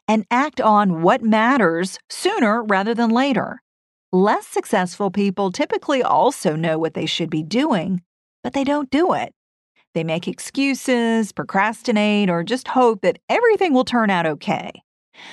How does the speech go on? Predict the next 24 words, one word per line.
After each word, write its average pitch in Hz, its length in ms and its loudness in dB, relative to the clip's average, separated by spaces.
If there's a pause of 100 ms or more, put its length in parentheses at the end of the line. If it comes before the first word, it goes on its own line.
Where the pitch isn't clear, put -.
(120)
So 311 160 0
what 339 180 2
I'm 466 180 -2
recommending 196 720 2
is 180 120 -4
that 185 240 0
you 226 300 2
identify 196 880 0 (140)
one 208 600 2
money 190 380 2
objective 165 800 -2 (240)
that's 190 260 0
most 190 580 4
important 180 460 -4
to 208 100 -2
you 196 500 0 (300)
so - 140 -4
you 214 140 2
can 226 140 0
live 208 340 2
it 233 100 -2
with 190 300 -4
gusto, 190 760 -2
passion, 240 640 -2